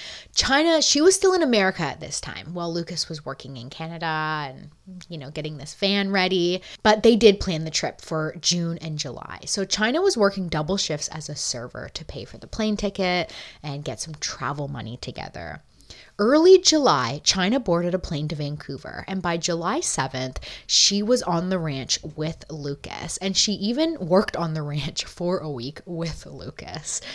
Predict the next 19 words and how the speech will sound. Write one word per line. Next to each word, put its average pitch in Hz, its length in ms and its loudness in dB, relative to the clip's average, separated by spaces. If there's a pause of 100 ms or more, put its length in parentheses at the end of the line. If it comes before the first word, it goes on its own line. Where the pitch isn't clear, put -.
(360)
Uh, 170 200 0
her 262 160 8
and 320 140 8
Lucas, 214 380 6
they 214 200 8
set 254 240 4
off 175 260 6
in 214 180 6
the 214 100 6
van 170 240 2
for 208 180 -4
their 180 160 0
Northern 165 380 -2
Canadian 151 580 -6
road 143 240 -8
trip 240 320 2 (440)
on 165 320 -2
July 147 480 -2
thirteenth. - 720 -12